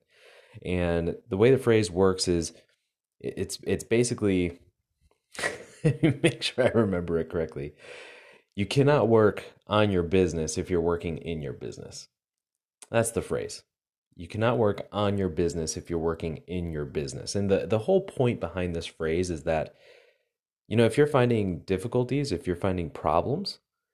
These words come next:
um, in your business, whatever it may be,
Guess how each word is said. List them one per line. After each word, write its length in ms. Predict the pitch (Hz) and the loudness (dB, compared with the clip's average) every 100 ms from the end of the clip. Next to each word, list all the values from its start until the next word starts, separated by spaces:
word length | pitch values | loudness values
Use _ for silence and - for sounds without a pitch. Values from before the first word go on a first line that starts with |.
| _ _ _ - | _ _ _ -2
um, 720 | 92 90 87 85 82 80 80 _ _ | 2 4 4 2 -2 -6 -10 _ _
in 140 | 101 | -2
your 120 | 113 120 | 0 2
business, 520 | 92 80 82 82 - | 2 0 -4 -6 -8
whatever 340 | 85 90 92 104 | 0 2 4 2
it 80 | |
may 160 | 87 117 | 2 -2
be, 300 | 82 78 | -2 -6